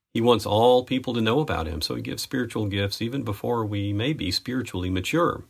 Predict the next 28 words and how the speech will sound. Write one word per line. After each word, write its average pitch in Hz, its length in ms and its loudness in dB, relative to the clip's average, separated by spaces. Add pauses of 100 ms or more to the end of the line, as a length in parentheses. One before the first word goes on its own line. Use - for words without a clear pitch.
(1000)
That's 92 300 -2
why 92 180 4
we 80 140 0
have 90 180 -2
quite 107 200 2
a - 40 2
few 101 180 -2
letters 107 420 0
in 87 100 -2
the 82 80 -2
New 90 160 -2
Testament, 85 500 -4
is 92 300 -8 (480)
because 95 280 -2
people 98 360 -2
were 80 140 -4
gifted 85 520 0
and 87 160 -4
yet 85 340 -6
they 95 120 -2
weren't 95 220 -4
quite - 300 -6
yet 90 200 -4
mature 104 640 -2 (600)
and 90 160 -2
they 87 100 -2
needed 85 380 -4
instruction. - 720 -6